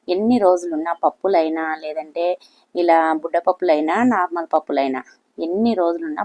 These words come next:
పాడవకుండా ఉంటాయి. అలాగే ఫ్రెష్‌గా ఉంటాయన్నమాట, ముద్ద కూడా కట్టవు, పురుగు పట్టవు అనమాట.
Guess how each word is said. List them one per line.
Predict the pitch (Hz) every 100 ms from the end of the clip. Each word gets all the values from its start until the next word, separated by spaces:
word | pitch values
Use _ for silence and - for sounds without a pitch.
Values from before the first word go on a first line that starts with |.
| -
పాడవకుండా | 165 151 160 156 156 156 156
ఉంటాయి. | 151 151 170 254 - - - -
అలాగే | 143 165 170 196 247 -
ఫ్రెష్‌గా | 160 - 196 202 208
ఉంటాయన్నమాట, | 185 165 156 156 151 160 226 269 - _ -
ముద్ద | 175 160 202
కూడా | 202 185 180
కట్టవు, | 160 165 190 240
పురుగు | 185 170 175
పట్టవు | 165 - 143
అనమాట. | 151 151 143